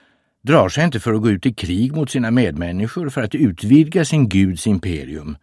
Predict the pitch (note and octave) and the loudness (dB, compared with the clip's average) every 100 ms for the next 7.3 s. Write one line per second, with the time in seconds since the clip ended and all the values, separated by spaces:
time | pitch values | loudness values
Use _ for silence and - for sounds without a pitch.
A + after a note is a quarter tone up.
0 | _ _ _ - G2+ G#2 G#2 F#2 B2 - | _ _ _ -2 0 2 0 2 0 2
1 | A2 G2+ F#2+ - G2+ G#2 F#2 A2 A2 C3 | -4 -2 -6 -4 -4 -2 -4 0 2 4
2 | A3+ A3+ A3+ A2 C2+ - - _ - A#2+ | 4 4 2 0 -4 -14 -20 _ -4 2
3 | C3+ A#2+ A#2+ F#3 A3 G#3+ D#3+ G2+ D#2 D#2 | 2 2 0 2 2 2 0 -2 -6 -10
4 | D2 - - - - _ _ _ _ _ | -14 -14 -20 -20 -20 _ _ _ _ _
5 | _ _ _ _ _ _ _ _ _ _ | _ _ _ _ _ _ _ _ _ _
6 | - D#3 F3+ D3 G#2 E2 F#2 C#3+ B3 F3+ | -8 -4 -2 0 -2 -2 -4 -4 -4 -6
7 | - - | -8 -18